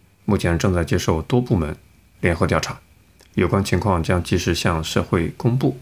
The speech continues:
这是少林寺官方网站在七月二十七号八点零一分发的一个通告。那么我们也是保持关注啊。基于这个事件呢，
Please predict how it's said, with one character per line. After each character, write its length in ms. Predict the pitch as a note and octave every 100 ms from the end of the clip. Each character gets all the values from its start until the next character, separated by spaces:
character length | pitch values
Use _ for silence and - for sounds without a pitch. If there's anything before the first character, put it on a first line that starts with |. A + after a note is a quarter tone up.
| -
这 140 | F#2+
是 160 | F2+ F2
少 180 | -
林 160 | F#2 F2+
寺 180 | - F2
官 180 | - A2+
方 140 | C3+
网 220 | G#2 C#2+
站 320 | D2 C3+ C#3 - - - - - _ -
在 400 | G#2 E2+ D#2+ D#2 - - - _
七 140 | -
月 80 | F#2
二 100 | E2+
十 60 | D#2+
七 120 | -
号 440 | F#2+ F#2+ E2 D2+ - -
八 200 | - F#2+
点 200 | F#2+ E2
零 160 | D#2 E2+
一 60 |
分 260 | G2 C3+ C3+
发 200 | C3 F#2
的 80 | D#2+
一 100 | D#2
个 340 | E2+ E2 E2 -
通 180 | A#2
告。 240 | G#2+ A2+ - - - - -
那 100 | F#2+
么 240 | F2 E2 E2
我 120 | E2
们 160 | E2+
也 120 | F2+ D#2+
是 240 | - F#2
保 120 | -
持 140 | - A#2+
关 180 | B2+
注 180 | E3 F#3
啊。 200 | F2+ D#2+ - _ -
基 140 | - C3
于 100 | C#3+
这 100 | D#3+
个 100 | A#2+ C3 -
事 200 | - F#3
件 220 | F#3 G#2
呢， 260 | F2+ F2